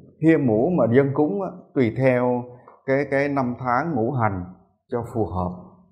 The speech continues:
Cái vấn đề mà tập tục, ờ, thờ táo quân của người Việt Nam á, nó cũng có liên quan đến cái tập tục thờ lửa của Bà La Môn.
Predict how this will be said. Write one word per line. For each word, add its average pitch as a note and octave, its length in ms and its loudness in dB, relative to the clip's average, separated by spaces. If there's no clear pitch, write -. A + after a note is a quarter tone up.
Cái F3 120 6
vấn F#3 200 0
đề A#2+ 340 8
mà G#2+ 280 2
tập A2 100 2
tục, A#2 120 2
ờ, A2 460 0
thờ G2+ 580 4
táo D3+ 260 2
quân D3+ 200 0
của D3+ 100 -4
người C3+ 220 0
Việt G#2 240 -2
Nam C3+ 340 0
á, D#3 160 -8
nó E3+ 300 -2
cũng C#3 220 -2
có D3 260 0
liên D3+ 240 2
quan C#3 380 0
đến D#3 260 0
cái E3 180 -2
tập - 100 -2
tục A2 120 -2
thờ A2 160 2
lửa G#2 460 0
của C3 100 -8
Bà A2 180 -6
La G#2 160 -6
Môn. A2+ 240 -6